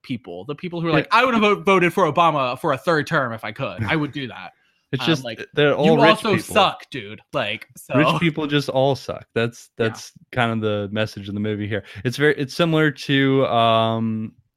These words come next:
Speaker 2: what was it, Ready or Not as well,
Speaker 1: Yeah.
Speaker 2: we saw earlier this year. Very, it would make a pretty good double feature for these two, actually.
Speaker 1: Very similar themes. Very, very similar.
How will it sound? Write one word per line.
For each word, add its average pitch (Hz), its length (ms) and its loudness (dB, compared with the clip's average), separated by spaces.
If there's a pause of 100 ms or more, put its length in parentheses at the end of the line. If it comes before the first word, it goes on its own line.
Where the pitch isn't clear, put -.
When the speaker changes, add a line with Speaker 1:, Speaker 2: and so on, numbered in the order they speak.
Speaker 2:
what 117 140 -2
was 110 120 -2
it, 101 80 -4
Ready 120 280 2
or 113 100 2
Not 113 500 -2 (120)
as 107 160 -12
well, 110 180 0
Speaker 1:
Yeah. 98 120 -4
Speaker 2:
we 107 60 -8
saw 101 220 -6
earlier 104 320 -2
this 101 220 -8
year. 98 260 -4 (720)
Very, 143 300 4 (220)
it 143 120 2
would 160 220 2
make 185 200 -2
a 110 260 2
pretty - 220 -10
good 139 140 -2
double 113 240 0
feature 98 640 -4
for 110 80 -6
these 104 220 -6
two, 104 240 -4
actually. 113 200 -4
Speaker 1:
Very 160 240 2
similar 143 360 -6
themes. 98 480 -16 (340)
Very, 120 240 -8
very 107 220 -14
similar. - 360 -20